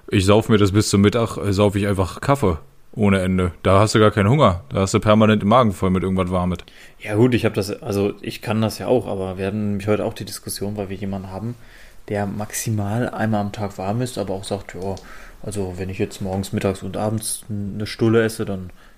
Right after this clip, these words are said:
Speaker 2: dann reicht mir das auch. Wo ich mir denke,
Speaker 1: Ja, das geht.
Speaker 2: also wenn es jetzt ein norma-, normaler Tag ist, dann esse ich das erste Mal zwischen acht Uhr und neun Uhr dreißig, das zweite Mal zwischen elf Uhr dreißig und zwölf Uhr dreißig, das dritte Mal so um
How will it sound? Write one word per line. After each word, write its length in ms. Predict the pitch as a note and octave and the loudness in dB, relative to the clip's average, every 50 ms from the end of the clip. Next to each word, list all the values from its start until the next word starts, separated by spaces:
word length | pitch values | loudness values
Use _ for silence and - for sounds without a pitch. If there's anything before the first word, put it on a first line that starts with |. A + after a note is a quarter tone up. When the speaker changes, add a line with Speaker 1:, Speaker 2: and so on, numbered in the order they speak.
| - - - | -20 -20 -16
Speaker 2:
dann 80 | - G2 F2+ | -16 -10 -8
reicht 220 | G2 G2 - - | -8 -10 -8 -10
mir 60 | G#2 | -10
das 120 | F2+ E2+ - | -10 -6 -4
auch. 240 | - G#2+ G#2 - - - - - - - _ - - | -2 -2 -2 -4 -8 -20 -20 -20 -20 -20 _ -16 -10
Wo 60 | - G2+ | -10 -8
ich 80 | - | -8
mir 60 | F#2+ F#2 | -6 -6
denke, 200 | F#2 F#2 F#2 - | -4 -2 0 0
Speaker 1:
Ja, 60 | G#2+ | 0
das 160 | - F#2 - - | 0 -2 -2 0
geht. 220 | - C3 - - - - - - - - - - | 0 0 0 -2 -10 -18 -18 -18 -20 -20 -20 -12
Speaker 2:
also 340 | - G#2 A2+ G#2+ F#2+ F#2 F2 - - - - - _ - - _ | -10 -6 -4 -2 -2 -4 -6 -10 -16 -20 -20 -20 _ -20 -20 _
wenn 180 | - A2+ A#2 A2+ | -4 -4 -2 -2
es 100 | G#2+ G2+ | -2 -4
jetzt 220 | G#2+ G2 - - | -6 -8 -8 -10
ein 80 | - G2 | -10 -8
norma-, 320 | G2 F#2+ F#2+ F#2+ G2 G2 G#2 | -6 -6 -4 -6 -6 -6 -4
normaler 420 | G#2 G2+ G2 G2 G2+ G2 F#2+ - - | -4 -2 0 2 2 0 0 -2 -4
Tag 140 | G#2+ G2 | -6 -2
ist, 260 | A#2+ C#3+ C#3 - - - - - _ _ - _ _ _ - - _ _ - | -2 -2 -4 -4 -16 -16 -20 -20 _ _ -20 _ _ _ -20 -20 _ _ -10
dann 160 | - A2+ A2+ | -8 -8 -6
esse 160 | A2+ A2+ G#2 G2+ | -6 -6 -8 -4
ich 60 | G2 | -2
das 160 | A#2 A2 G#2 | -2 -2 0
erste 260 | G#2 A2 G#2 - - A#2+ | 0 -4 -4 -4 -4 -2
Mal 180 | A2 A2 G#2 | -2 -2 -4
zwischen 280 | - - G#2+ G#2 G#2 - | -4 -10 -10 -8 -6 -8
acht 180 | G#2 G#2 - G#2+ | -8 -6 -4 -4
Uhr 60 | G#2 | -4
und 80 | G2+ G2 | -4 -4
neun 180 | G2+ G2+ G2 G2 | -4 -4 -4 -4
Uhr 80 | G2 | -4
dreißig, 400 | - - G2+ G2 G2 C3 C#3 C3+ | -4 -4 -4 -4 -2 -4 -4 -4
das 200 | - - G2 - | -4 -6 -8 -8
zweite 300 | - - G#2 G2 - G2+ | -8 -8 -8 -8 -6 -6
Mal 260 | G2+ G2+ G2 G2 F#2+ F#2 - _ - _ _ - - - _ - - - | -4 -4 -4 -4 -6 -8 -14 _ -20 _ _ -20 -20 -20 _ -20 -20 -16
zwischen 300 | - - G#2+ F#2+ G#2 G2 | -8 -8 -6 -6 -4 -4
elf 200 | G#2 G#2+ G2+ G2+ | -4 -4 -2 -2
Uhr 60 | G#2 | -2
dreißig 400 | G2+ G2 G2+ G2+ G2 F#2+ G2+ G2 | -2 0 -2 -2 -2 -4 -6 -6
und 180 | G2 F#2+ F#2+ G2 | -4 -6 -6 -8
zwölf 200 | - A2 G2+ G2 | -8 -8 -8 -6
Uhr 80 | G#2+ A2 | -6 -4
dreißig, 440 | A2+ A2 A#2 B2 B2+ C3 C#3 - - - - - - - - - - _ | -2 -2 0 0 -2 -4 -6 -8 -14 -20 -20 -20 -20 -20 -20 -20 -16 _
das 160 | - - - | -10 -10 -8
dritte 240 | - G#2 G#2 - G#2 | -6 -6 -4 -2 -2
Mal 200 | G2 G2 G2 F#2+ | 0 0 -2 -2
so 220 | F#2+ G2+ G2 G2 | -2 -2 -2 -2
um 300 | G2 G2 F#2+ F#2+ F#2+ - | -2 -4 -4 -6 -8 -10